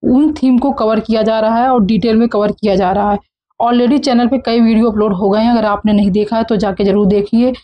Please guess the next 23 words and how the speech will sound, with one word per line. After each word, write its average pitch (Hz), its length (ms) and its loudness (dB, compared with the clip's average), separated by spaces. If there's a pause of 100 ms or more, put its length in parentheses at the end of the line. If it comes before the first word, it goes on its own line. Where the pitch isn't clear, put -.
(220)
और 233 120 2
video 226 280 2
को 262 120 0
ज़्यादा 226 200 0
से 226 100 0
ज़्यादा 226 180 0
like 202 400 0
करें, 226 280 0 (280)
जिससे 214 240 -2
हमारा 214 320 0
भी 226 140 2
morale 214 360 0
हाई 208 280 -2
रहता 208 260 -2
है 233 60 0
और 226 100 0
हम 214 160 2
ज़्यादा 196 240 -2
से 214 100 -2
ज़्यादा 196 240 0
video 202 380 0 (480)
बना 220 240 0
पाएँ। 208 260 -2